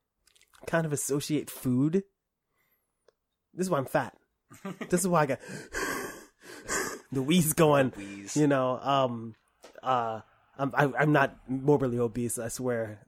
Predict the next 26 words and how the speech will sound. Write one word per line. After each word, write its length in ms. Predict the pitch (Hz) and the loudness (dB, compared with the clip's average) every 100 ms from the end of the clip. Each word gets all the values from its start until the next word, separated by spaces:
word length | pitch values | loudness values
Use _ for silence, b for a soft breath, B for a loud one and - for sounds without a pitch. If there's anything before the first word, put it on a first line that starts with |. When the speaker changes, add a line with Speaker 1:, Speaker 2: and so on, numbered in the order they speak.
| 110 | -2
Speaker 1:
People 280 | 147 135 | 0 0
who've 160 | 127 135 | 0 0
never 200 | 131 123 | 0 -2
seen 180 | - 139 | -2 0
me 60 | 123 | -2
before 280 | - 123 | -2 -2
can 100 | 127 120 | -2 -4
be 60 | |
like, 200 | 117 123 | -8 -8
"Well, 180 | - - _ - | -10 -12 _ -10
is 240 | 165 135 | -6 -4
it?" 60 | 143 | -2
Speaker 2:
You 100 | 180 | 10
can 180 | 311 | 12
also 400 | 302 254 - 151 | 12 8 2 0
catch 300 | 135 - - | 0 -2 -2
Steven 480 | - - 131 131 139 | -4 -6 -6 -6 -6
on 200 | 123 113 | -4 -4
My 160 | 107 110 | -2 -2
Six 280 | - 143 - | 0 -2 -4
hundred 300 | 135 120 110 | -4 -6 -2
Pound 280 | 139 127 | 0 0
Life. 380 | 135 180 98 92 - | 2 2 2 -4 0
Speaker 1:
<laughs> 40 | |
Oh, 140 | 151 | 6
no. 200 | 170 190 | 8 8